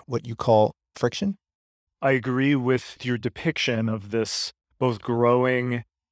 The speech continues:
Speaker 2: interest and awareness of, of the importance of understanding, empathy, perspective taking,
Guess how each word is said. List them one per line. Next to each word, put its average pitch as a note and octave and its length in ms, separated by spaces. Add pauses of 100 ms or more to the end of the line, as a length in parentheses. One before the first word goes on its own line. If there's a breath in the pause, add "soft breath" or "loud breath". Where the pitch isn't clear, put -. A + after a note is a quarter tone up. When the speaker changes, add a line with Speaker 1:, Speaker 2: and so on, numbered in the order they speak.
Speaker 2:
interest C#3 500
and A#2+ 100
awareness A2+ 600
of, G#2+ 240
of - 240
the A#2 80
importance A2 400
of G#2+ 280
understanding, A2 720
empathy, A2 320
perspective - 540
taking, A2 480